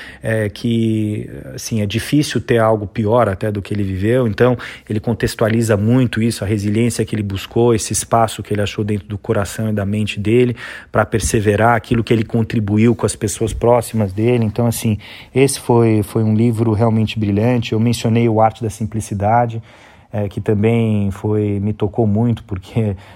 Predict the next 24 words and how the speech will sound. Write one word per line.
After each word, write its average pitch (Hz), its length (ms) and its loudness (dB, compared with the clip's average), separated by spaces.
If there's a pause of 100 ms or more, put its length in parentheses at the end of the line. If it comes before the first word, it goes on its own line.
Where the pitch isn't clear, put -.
(160)
mostra, 107 1400 2
é, 82 40 -10
o, 64 580 -8
com, 117 220 -2
com 113 240 0
a, 120 120 2
com 117 200 -2
coisas, 117 440 2
atos 120 440 2
muito 127 340 2
simples 113 460 -2
no 107 100 2
cotidiano 110 720 0
nosso, 110 580 0
né, 110 240 -2 (320)
como 117 220 0
a 113 40 2
nós, 110 280 0
a 110 60 -4
gente 113 180 -2
acaba 107 320 0
complicando 113 680 0
demais, 104 600 2
né, 113 260 -2